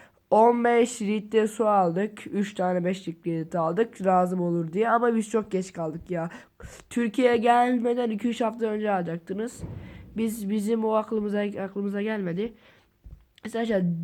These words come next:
dediğim, dediğim gibi sokağa çok fazla, fazla çıkmayın. Ben arkadaşlar çok fazla video çekme, çekemiyorum. Çünkü malum arkadaşlar. Gerçi okullar kapandı biliyorum ama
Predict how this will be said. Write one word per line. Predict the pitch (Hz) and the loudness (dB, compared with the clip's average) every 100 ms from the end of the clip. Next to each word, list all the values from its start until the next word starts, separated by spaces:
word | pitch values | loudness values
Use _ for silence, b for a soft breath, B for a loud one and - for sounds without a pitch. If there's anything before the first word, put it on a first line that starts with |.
| 196 | -4
dediğim, | 208 214 240 254 220 | 0 0 0 0 0
dediğim | 220 240 226 | 0 -2 -2
gibi | 220 220 | -2 -4
sokağa | - 208 208 202 | -6 -6 -4 -4
çok | 202 202 202 | -4 -6 -4
fazla, | 202 196 185 180 - - | -4 -2 -6 -8 -16 -16
fazla | - 180 180 170 | -8 -6 -4 -6
çıkmayın. | 220 202 214 220 240 B B B | -8 -6 -4 -4 -6 B B B
Ben | 202 | -4
arkadaşlar | 208 214 220 214 | 0 0 0 0
çok | 208 214 | 0 -2
fazla | 208 208 202 208 202 | 0 0 2 0 0
video | 202 196 202 202 202 - | -2 0 2 2 -2 -6
çekme, | 190 208 196 202 202 202 185 - _ - | -6 -4 -2 -2 -2 -2 -4 -10 _ -10
çekemiyorum. | 196 190 208 196 180 170 185 190 B B B - | -6 -4 -4 -2 -2 -2 -4 -8 B B B -8
Çünkü | 196 190 196 | -6 -4 -2
malum | 185 180 180 185 | 0 0 0 0
arkadaşlar. | 180 180 170 160 175 - 180 208 - 202 | -2 -2 -4 -6 -6 -6 -6 -6 -10 -4
Gerçi | 202 214 233 | 0 2 2
okullar | 214 233 226 226 | 2 2 4 4
kapandı | 220 196 220 202 202 175 | 2 -2 -2 -4 -2 -2
biliyorum | 196 220 180 | 2 2 4
ama | 196 247 | 2 2